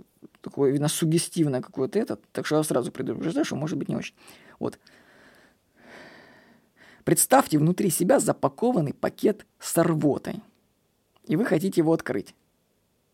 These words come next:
Вот. Чувствуете сейчас, как вот этот, может, комок к горлу подбираться? Неприятно так <coughs> морщится тогда.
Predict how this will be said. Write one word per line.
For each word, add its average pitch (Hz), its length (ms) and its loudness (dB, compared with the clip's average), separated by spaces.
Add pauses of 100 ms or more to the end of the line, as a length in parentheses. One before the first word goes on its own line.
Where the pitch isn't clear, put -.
(540)
Вот. - 120 -20 (180)
Чувствуете - 420 0
сейчас, 139 240 -2
как - 160 -4
вот 135 80 0
этот, 131 220 -4
может, 139 260 -4
комок 156 420 0
к 135 40 -4
горлу 139 300 2
подбираться? 123 680 -2 (100)
Неприятно 143 560 0
так - 160 -6 (400)
<coughs> 165 120 0 (380)
морщится 151 560 2
тогда. 135 360 -2